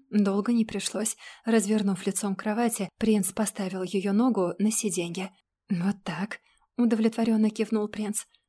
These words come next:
«Чтобы я всё видел». Щёки Стефании пылали.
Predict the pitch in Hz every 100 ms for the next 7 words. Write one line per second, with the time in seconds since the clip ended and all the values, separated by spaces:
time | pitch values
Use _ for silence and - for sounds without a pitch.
0 | _ - - 190 190 202 202 208 - 269
1 | 233 175 165 165 _ _ - - 196 202
2 | - 214 226 202 190 190 208 202 214